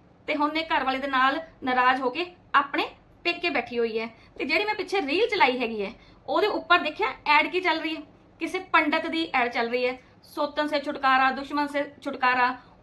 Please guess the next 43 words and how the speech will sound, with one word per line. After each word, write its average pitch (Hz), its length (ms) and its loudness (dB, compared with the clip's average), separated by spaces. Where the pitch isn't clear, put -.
ਉਮੀਦ 320 380 0
ਕੀ 392 200 -2
ਆਖਰੀ 403 380 2
ਕਿਰਨ।" 262 240 0
ਠੀਕ 302 120 -2
ਹੈ, 427 80 2
ਤਾਂ 381 80 2
mostly 349 460 4
ਇਹਦੀਆਂ 339 260 0
ਜਿਹੜੀ 359 160 0
ਪੋਸਟ 311 400 2
ਹੁੰਦੀਆਂ, 269 320 0
ਕਿਸੇ 330 220 -2
ਨਾ 359 100 4
ਕਿਸੇ 339 200 -4
ਪੰਡਤ 285 400 2
ਨੂੰ 330 120 0
ਲੈ 294 100 0
ਕੇ 294 100 -6
ਹੁੰਦੀਆਂ, 294 300 -2
ਕਿਸੇ 285 180 -6
ਨਾ 302 100 -2
ਕਿਸੇ 302 340 -6
ਮੁਸਲਮਾਨ 311 680 4
ਬਾਬੇ 240 300 4
ਨੂੰ 320 120 0
ਲੈ 302 100 4
ਕੇ 311 120 -4
ਹੁੰਦੀਆਂ 294 280 -2
ਹੈਗੀਆਂ। 302 200 -2
ਜੇ 285 60 -2
ਮੈਨੂੰ 320 240 2
ਪੋਸਟਾਂ 294 300 0
ਦੀ 311 180 -2
ਸਕਰੀਨਸ਼ਾਟ 294 460 -4
ਮਿਲ 262 260 0
ਗਏ 277 160 -2
ਤਾਂ - 340 -8
ਮੈਂ 339 100 0
ਉਹ 247 100 2
ਵੀ 247 80 0
ਲਗਾ 269 220 2
ਦੂੰਗੀ। 220 340 -4